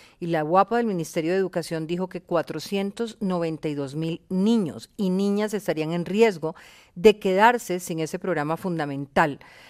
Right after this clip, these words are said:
del que, pues, dependen cinco millones de estudiantes en todo este país. ¿Cómo garantizar que los recursos lleguen, que los departamentos cumplan, que el alimento no le falte a ningún niño? ¿Qué corregiría usted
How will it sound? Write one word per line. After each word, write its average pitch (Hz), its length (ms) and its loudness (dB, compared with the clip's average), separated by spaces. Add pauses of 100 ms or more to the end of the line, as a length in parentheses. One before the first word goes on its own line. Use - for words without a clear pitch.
(200)
del 170 300 -2
que, 160 380 -2 (360)
pues, - 320 -8
dependen 170 720 -2
cinco 196 480 -2
millones 151 420 -2
de 165 60 -6
estudiantes 139 500 -8
en 139 120 -6
todo 131 440 -10
este - 280 -10
país. 120 460 -12 (680)
¿Cómo 247 240 8
garantizar 202 580 6
que 208 100 -6
los 208 120 2
recursos 170 480 -6
lleguen, 156 440 0
que - 140 -4
los 170 200 0
departamentos 165 800 -2
cumplan, 180 500 4
que - 220 0
el 190 120 4
alimento 185 540 2
no 202 220 2
le 202 120 2
falte 202 580 2 (100)
a 180 100 -2
ningún 170 400 -2
niño? 139 320 -6
¿Qué 220 180 0
corregiría 185 680 0
usted 180 400 -4